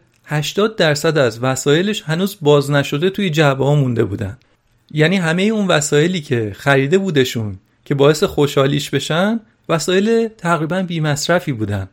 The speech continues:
بعد از اون دیگه رایان به جای مصرف گرایی روی جامعه تمرکز کرد، روی آدم‌ها تمرکز کرد و به این باور رسید که فقط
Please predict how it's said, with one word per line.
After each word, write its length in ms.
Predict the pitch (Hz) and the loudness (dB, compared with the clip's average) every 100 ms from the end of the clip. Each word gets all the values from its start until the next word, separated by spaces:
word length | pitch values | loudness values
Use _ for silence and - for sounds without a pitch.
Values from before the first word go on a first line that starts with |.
| _ _ _ _ _ _ _ _ 147 | _ _ _ _ _ _ _ _ 0
بعد 220 | 156 175 | 2 4
از 220 | 175 160 | 2 2
اون 140 | 220 | 0
دیگه 200 | 208 175 | 2 0
رایان 560 | 180 151 139 147 165 175 | 2 4 4 4 0 0
به 100 | 143 | 0
جای 200 | 147 180 | 0 0
مصرف 560 | 160 131 - 131 127 - | 0 -2 -2 -4 -4 0
گرایی 640 | 135 131 135 151 180 214 | 0 2 2 0 -2 -4
روی 380 | 175 175 214 220 | -2 0 0 -2
جامعه 520 | - 147 131 127 139 147 | -2 0 0 2 2 2
تمرکز 600 | 120 104 101 - 107 - | 0 -4 -6 -4 -6 -4
کرد، 440 | 107 95 92 - | -8 -6 -10 -12
روی 400 | 139 139 160 165 - | -6 0 2 0 -2
آدم‌ها 520 | 139 127 117 117 135 135 | -2 0 0 -2 -2 -2
تمرکز 580 | 117 104 101 110 98 | -2 -4 -4 -6 -6
کرد 320 | - 98 - - _ _ _ _ | -8 -8 -10 -18 _ _ _ _
و 100 | 143 | 2
به 100 | 147 | 4
این 180 | 175 214 | 2 2
باور 340 | 180 156 175 | 2 2 2
رسید 380 | 196 160 - 165 | 0 -2 -4 -6
که 340 | - 180 175 170 _ _ | -2 0 0 -4 _ _
فقط 520 | - 131 139 175 190 | -4 -2 -2 -4 -6